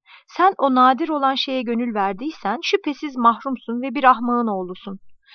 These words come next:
Bu cihan güneş ve ayın nuruyla doluyken öyleyse niçin o başını kuyu içine çekmiş?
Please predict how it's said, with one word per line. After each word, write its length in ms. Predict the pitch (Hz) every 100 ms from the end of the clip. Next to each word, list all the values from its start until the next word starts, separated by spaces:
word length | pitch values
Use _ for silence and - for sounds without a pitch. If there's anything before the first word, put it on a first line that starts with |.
| - -
Bu 160 | 294 381
cihan 480 | 254 190 208 269 277
güneş 420 | 262 294 330 -
ve 100 | 294
ayın 360 | - 233 302 302
nuruyla 460 | 262 262 320 269 226
doluyken 580 | 233 220 214 214 226
öyleyse 380 | 226 254 320 - 226
niçin 320 | 285 - 381
o 120 | 302
başını 320 | 294 - 269
kuyu 260 | - 262 247
içine 300 | 233 226 220
çekmiş? 640 | - 220 233 285 - -